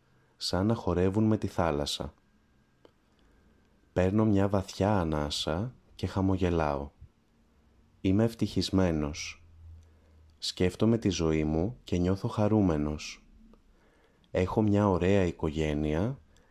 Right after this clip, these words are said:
ένα καλό σπίτι κοντά στη θάλασσα, ένα ακριβό αυτοκίνητο και δουλεύω σε μια γνωστή εταιρεία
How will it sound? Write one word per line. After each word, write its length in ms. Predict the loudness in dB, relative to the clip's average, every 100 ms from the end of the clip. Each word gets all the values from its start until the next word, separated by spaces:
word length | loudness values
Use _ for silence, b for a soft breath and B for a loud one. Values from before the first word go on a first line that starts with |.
| b
ένα 280 | -2 0 0
καλό 340 | 0 0 2
σπίτι 500 | 0 0 0 0 -2
κοντά 320 | -4 -2 0 -2
στη 180 | -4
θάλασσα, 840 | -6 -4 -2 -2 -4 -2 -2 -2 -6 _ b b b b b
ένα 300 | 0 2 2
ακριβό 500 | 0 -4 0 2 2
αυτοκίνητο 960 | 0 -6 -4 -2 -2 -2 -2 -2 -2 -8 -20 b b b b
και 140 | -4 -2
δουλεύω 460 | 0 2 2 0
σε 160 | -2 0
μια 200 | 2 2
γνωστή 540 | 0 0 -2 -2 0
εταιρεία 840 | 0 0 -2 -2 -2 -2 -2 -4